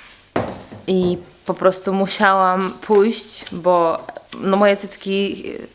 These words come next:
prawie <laughs> rozsadziło, więc musiałam pójść do dziecięcego. Obudziłam, właściwie sam się obudził Rupert, jak weszłam. Nakarmiłam go,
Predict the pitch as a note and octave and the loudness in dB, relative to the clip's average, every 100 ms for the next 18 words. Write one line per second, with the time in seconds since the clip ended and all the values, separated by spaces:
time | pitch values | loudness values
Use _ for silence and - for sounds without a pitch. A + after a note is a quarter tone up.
0 | _ - F#3+ F3+ - - C#4+ - - - | _ -2 0 2 2 2 2 2 2 0
1 | G#3+ - F#3+ D#3 G#3+ - - - - F#3+ | 0 0 2 0 -4 -10 -16 -12 -10 -6
2 | G#3 A3+ G#3+ G#3+ B3+ A3+ F#3 F3+ F3+ F3 | 0 2 2 0 -2 2 2 0 -2 -4
3 | - E3 F3 F3 F3 F#3 G3 G3 F#3+ G3 | -2 0 2 0 -2 -2 2 2 2 -4
4 | F#3+ _ _ - C4+ - B3+ G#3+ G#3 - | -12 _ _ -8 -6 -4 -2 0 0 0
5 | F#3 - D#3+ E3+ E3 D#3+ E3 E3+ D#3+ D#3 | -2 -2 0 0 0 0 0 -2 -4 -6
6 | D#3 D#3+ - G#3 D4 - - - A#3 C4 | -2 -2 2 0 0 -6 -14 0 2 2
7 | C4+ C4+ A3+ F#3+ F3 E3 E3 A3+ | 2 4 4 4 2 0 -2 -2